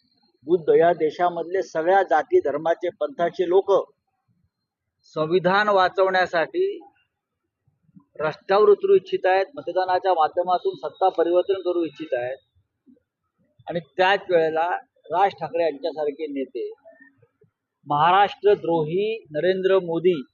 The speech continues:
आणि अमित शहा यांच्या मांडीला मांडी लावून बसत असतील, तर प्रबोधनकार ठाकरे आणि बाळासाहेब ठाकरे, माननीय हिंदू हृदय सम्राट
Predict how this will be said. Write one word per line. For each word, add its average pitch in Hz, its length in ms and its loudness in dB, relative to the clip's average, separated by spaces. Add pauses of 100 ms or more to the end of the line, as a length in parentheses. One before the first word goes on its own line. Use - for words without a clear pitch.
(180)
आणि 165 180 -8 (120)
अमित 170 260 -6
शहा 165 400 0 (800)
यांच्या 156 460 0
मांडीला 170 480 0
मांडी 170 400 -6
लावून 180 240 -2
बसत 165 260 -6
असतील, 147 440 -6 (1400)
तर 180 120 6
प्रबोधनकार 185 840 0
ठाकरे 175 400 -4
आणि 175 300 2
बाळासाहेब 170 460 0 (140)
ठाकरे, 165 280 -4
माननीय 156 380 -6
हिंदू 151 260 -8
हृदय 160 200 0
सम्राट 151 440 -2